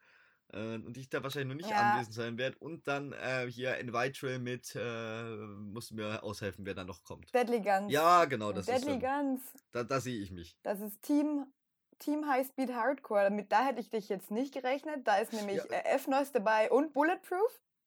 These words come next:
Speaker 1: Ja, doch, das, da sehe ich mich.
Speaker 2: Okay,
Speaker 1: Ja.
Speaker 2: alles klar. <laughs> Ja, ich hab auch auf jeden Fall, ähm, so Team The Underground wird so eins meiner Favorites mit, äh, The Satan, mit Igor,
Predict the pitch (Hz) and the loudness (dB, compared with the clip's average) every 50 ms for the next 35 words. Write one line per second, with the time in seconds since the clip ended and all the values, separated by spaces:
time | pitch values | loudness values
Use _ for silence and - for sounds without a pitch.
0 | _ _ _ _ - 165 160 151 156 139 - - 117 - 127 113 117 139 135 147 | _ _ _ _ 0 2 2 2 2 0 -2 -6 -10 -8 -4 -2 -2 -2 0 0
1 | 123 107 85 95 90 87 85 _ _ _ _ _ _ _ _ _ _ _ _ _ | -2 -2 -4 -8 -12 -14 -16 _ _ _ _ _ _ _ _ _ _ _ _ _
2 | _ _ _ _ _ _ _ _ _ _ _ _ _ _ _ _ _ _ _ - | _ _ _ _ _ _ _ _ _ _ _ _ _ _ _ _ _ _ _ 0
3 | - 196 247 339 - 294 233 240 285 339 - 196 202 247 330 - - - 220 202 | 4 6 6 6 6 6 6 8 6 6 4 4 4 4 2 0 -2 0 2 4
4 | 202 285 - - - - 381 311 285 320 320 - 339 359 339 - 320 339 - 320 | 4 4 2 0 0 0 2 4 4 4 4 4 4 2 2 0 -4 -4 -4 -8
5 | - - _ _ _ _ _ _ _ _ _ _ _ _ _ _ _ _ _ - | -12 -12 _ _ _ _ _ _ _ _ _ _ _ _ _ _ _ _ _ -6
6 | 587 659 622 587 605 554 440 - 285 269 262 262 247 233 254 233 214 - 196 202 | -4 -4 -2 -2 0 0 2 6 10 12 12 12 12 10 6 4 6 6 6 6
7 | 202 196 214 220 214 240 226 220 226 226 214 233 214 208 208 196 - - - 196 | 8 8 6 6 8 6 6 6 4 4 4 6 6 6 6 4 4 6 8 8
8 | 196 196 196 196 196 214 214 208 202 202 202 202 196 - - 254 233 226 214 226 | 8 6 2 -2 -2 0 2 4 4 2 2 0 -2 -2 0 2 2 4 4 4
9 | - 190 214 247 254 262 269 247 254 247 240 240 254 254 233 220 226 214 - - | 4 4 4 4 4 4 4 4 2 2 2 0 0 0 0 0 0 -2 -2 -4
10 | 240 226 - 196 208 208 190 - 214 202 202 202 202 - 196 196 190 190 190 196 | -4 0 0 0 0 -2 -4 -6 -6 -4 -4 -6 -4 0 2 2 2 2 0 -4
11 | 196 196 196 196 - - 190 190 185 190 - _ _ - - - - - - _ | -6 -6 -6 -6 -8 -6 -4 -4 -4 -6 -10 _ _ -20 -20 -20 -20 -20 -10 _
12 | - 196 202 202 202 202 202 196 208 208 - 233 208 208 214 208 - 240 208 202 | 0 2 4 6 6 6 6 4 2 0 4 4 6 6 4 2 2 4 4 4
13 | 202 202 208 202 196 185 180 - - 220 226 233 196 220 220 220 214 214 208 208 | 4 4 0 -2 -4 -4 -4 -4 -2 -2 0 0 0 2 2 4 4 4 4 2
14 | 214 | 0